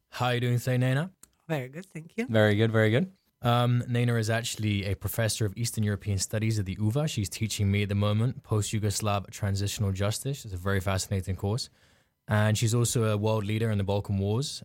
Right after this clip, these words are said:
Speaker 1: and the I C T Y trials, which we're learning about right now. Very interesting stuff. Um, this is gonna be part two of our Reconciling the Balkans special. If you haven't listened to part one already, I would recommend it very much. You can find it on our SoundCloud page. If you go to the playlists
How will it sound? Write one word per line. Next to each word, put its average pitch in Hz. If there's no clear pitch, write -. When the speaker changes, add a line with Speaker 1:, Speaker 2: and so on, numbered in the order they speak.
Speaker 1:
and 92
the 95
I 98
C -
T -
Y 95
trials, 117
which 95
we're 95
learning 90
about 87
right 87
now. 104
Very 95
interesting 92
stuff. 104
Um, 104
this 113
is 120
gonna 113
be 107
part 113
two 120
of 101
our 95
Reconciling 101
the 95
Balkans 95
special. 104
If 101
you 95
haven't 104
listened 98
to -
part 101
one 101
already, 104
I 104
would 92
recommend 98
it -
very 92
much. 104
You 107
can 107
find 107
it 104
on 104
our 92
SoundCloud 107
page. 123
If 107
you 92
go 95
to 92
the 92
playlists 113